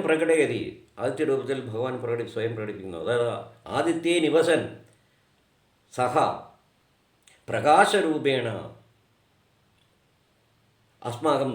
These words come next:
ദർശനം ദദാതി, നമുക്കായിട്ട് ദർശനത്തെ തരുന്നു എന്നുള്ളതാണ്. അതുകൊണ്ടാണ് ആദിത്യനെ നമ്മൾ ഈശ്വരനായിട്ട് കണക്കാക്കി പൂജിക്കുന്നത്. അഥവാ ആദിത്യസ്യ അനുപസ്ഥിതൗ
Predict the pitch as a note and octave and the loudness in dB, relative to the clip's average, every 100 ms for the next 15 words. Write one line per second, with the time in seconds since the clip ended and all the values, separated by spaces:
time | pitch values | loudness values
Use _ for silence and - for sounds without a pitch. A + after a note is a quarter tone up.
0 | A#2 A#2 - F#3 D3+ A#2 G#2+ A2+ G#2 G2+ | 0 0 2 2 2 0 0 0 -2 -2
1 | G#2 A#2+ A#2 G2+ F2+ F#2+ - B2 G#2 F#2 | -6 -4 -4 -4 -4 -6 -6 -10 -10 -12
2 | F#2 F2 F2 D#2 D#2+ E2 C#2+ B1+ - F#2 | -12 -12 -12 -14 -16 -16 -14 -14 -12 -8
3 | G#2 A2 A2 A2 B2 A#2 A2+ G2 F#2+ A2 | -6 -4 -2 -4 -4 -6 -6 -6 -10 -14
4 | - _ _ _ _ F#2 G#2+ A2 A#2 G2+ | -20 _ _ _ _ -14 -10 -6 -6 -6
5 | F2+ F2+ E2 E2 F#2+ F#2+ F2+ - G#2+ A2 | -8 -10 -12 -10 -10 -12 -16 -16 -12 -10
6 | G2+ F#2+ D#2 C#2+ C#2 _ _ _ _ _ | -10 -12 -14 -16 -20 _ _ _ _ _
7 | _ _ _ _ _ _ _ _ _ _ | _ _ _ _ _ _ _ _ _ _
8 | _ _ _ _ _ _ _ _ _ _ | _ _ _ _ _ _ _ _ _ _
9 | F#2 A2+ C3 G2+ E2+ - - _ _ _ | -6 0 2 2 -2 -10 -20 _ _ _
10 | _ - E2 G#2 B2+ C3 A2+ C3 - G#2 | _ -18 -10 -4 -4 -4 -6 -6 -4 -6
11 | E2+ E2+ - _ _ _ _ _ _ F2 | -8 -8 -18 _ _ _ _ _ _ -8
12 | A2+ C3 C3+ - - G2+ G#2+ | -4 -2 -2 -4 -8 -2 0